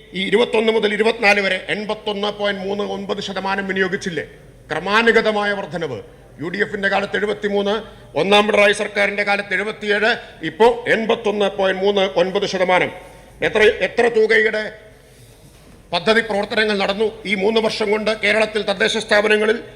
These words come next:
ഇരുപത്തയ്യായിരം, ഇരുപത്തിമൂവായിരത്തി അഞ്ഞൂറ്റി എൺപത്തിമൂന്ന് കോടി രൂപയുടെ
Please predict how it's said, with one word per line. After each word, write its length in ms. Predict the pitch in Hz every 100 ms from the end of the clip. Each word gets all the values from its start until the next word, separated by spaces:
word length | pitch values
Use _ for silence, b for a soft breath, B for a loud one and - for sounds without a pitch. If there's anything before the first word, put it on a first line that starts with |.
| B B 160
ഇരുപത്തയ്യായിരം, 920 | 202 214 226 202 214 208 208 208 208 - - -
ഇരുപത്തിമൂവായിരത്തി 920 | 175 226 226 214 208 202 202 202 208
അഞ്ഞൂറ്റി 420 | 180 208 214 202
എൺപത്തിമൂന്ന് 640 | 196 202 208 214 202 208
കോടി 200 | 196 185
രൂപയുടെ 380 | 180 165 147 117